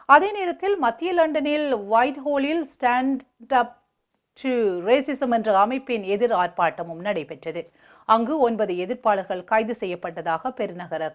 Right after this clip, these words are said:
காவல்துறை தெரிவித்துள்ளது. ராபின்சன் ஏற்பாடு செய்த யுனைட் தி கிங்டம் பேரணி ஸ்டாம்ஃபர்ட் தெருவிலிருந்து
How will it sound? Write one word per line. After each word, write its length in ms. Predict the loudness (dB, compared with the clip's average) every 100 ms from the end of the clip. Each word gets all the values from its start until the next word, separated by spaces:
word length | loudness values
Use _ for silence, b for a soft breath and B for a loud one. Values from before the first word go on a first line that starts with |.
| 4
காவல்துறை 520 | 6 6 2 -4 -8 -8
தெரிவித்துள்ளது. 600 | -14 -14 -14 -12 -12 -12 -16 b b b b 4
ராபின்சன் 520 | 6 6 2 -2 -2
ஏற்பாடு 340 | 0 2 2 2
செய்த 220 | -4 -4 -4 -4
யுனைட் 380 | -2 -2 -2 -6
தி 60 | -8
கிங்டம் 440 | -4 -2 2 2 2
பேரணி 420 | 0 0 0 -2 -6 b b b b b _
ஸ்டாம்ஃபர்ட் 680 | 4 4 2 2 2 2 -2 0
தெருவிலிருந்து 640 | 0 2 2 4 2